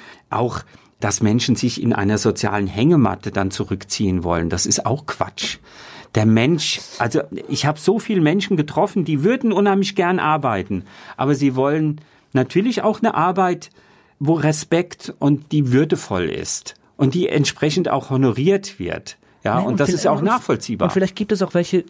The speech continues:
Speaker 2: die können gar nicht, aber das
Speaker 1: Richtig.
Speaker 2: ist auch in Ordnung.
Speaker 1: Ja.
Speaker 2: Dann, wenn, wenn wir einmal ein Modell haben, dass jeder sein Auskommen hat, dann,
Speaker 1: Genau.
Speaker 2: dann ist das halt so.
Speaker 1: Ja, eben. Ja, da haben Sie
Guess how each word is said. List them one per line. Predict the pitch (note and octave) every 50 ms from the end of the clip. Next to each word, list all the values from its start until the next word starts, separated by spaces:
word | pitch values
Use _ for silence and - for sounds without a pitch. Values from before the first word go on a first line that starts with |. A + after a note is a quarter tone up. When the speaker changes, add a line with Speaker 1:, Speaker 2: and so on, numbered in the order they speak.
| _ _ -
Speaker 2:
die | F#3+
können | - - - - A3+ B3+ C4+ A#3 F#3+
gar | - C3+ B2+ C3
nicht, | C#3+ C#3 B2+ C#3
aber | C#3+ D3+
das | F3 F#3 F3
Speaker 1:
Richtig. | B3+ C#4 - -
Speaker 2:
ist | G#3+
auch | C4 -
in | C4 G#3 F3+
Ordnung. | D#3+ D3+ D3+ D3+ D3 C#3 D#3
Speaker 1:
Ja. | A#3+ - - -
Speaker 2:
Dann, | - D3 D#3 D3+ C#3 C#3+
wenn, | D#3+ E3
wenn | D3+ E3 E3+ E3
wir | E3 D#3+
einmal | E3 E3 E3+ E3+ E3+
ein | E3 D#3+
Modell | D#3 D3+ D3+ D3+ F3 F#3+ E3
haben, | F3 F3 F3 F3 F3+ E3+
dass | E3+ E3 D#3 -
jeder | - D#3+ E3 F3+ F3 - - _ _
sein | - - D#3+ C#3+
Auskommen | B2+ D#3+ - - - - D3+ C#3+ C#3 C3
hat, | C#3 D3+ - - -
dann, | - D3 D3+
Speaker 1:
Genau. | - G#3 G#3 G3 C3 G2 - -
Speaker 2:
dann | F3+ F3+
ist | A3 G3+ - -
das | G3+ - -
halt | D3 B2+
so. | - B2+ A2+ A2+ - _
Speaker 1:
Ja, | - F3+ F#3+ F#3+ - - _
eben. | F#3 A3+ A#3 D3+ G2+ F#2+ - - -
Ja, | D#3 F#3+ A3+ -
da | - D#3+ D3
haben | D#3+ F3+ F#3+
Sie | - - G3 F#3+ -